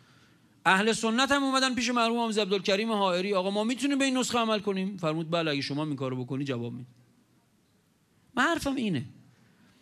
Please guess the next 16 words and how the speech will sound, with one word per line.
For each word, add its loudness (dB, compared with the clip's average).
اینو -2
تو -6
کدام -2
کتاب -6
می‌شه -4
پیدا -4
کرد؟ -6
مرحوم 2
حامد 0
عبدالکریم -2
حائری -4
اینو -2
از -4
کجا 0
آورده -4
بود؟ -8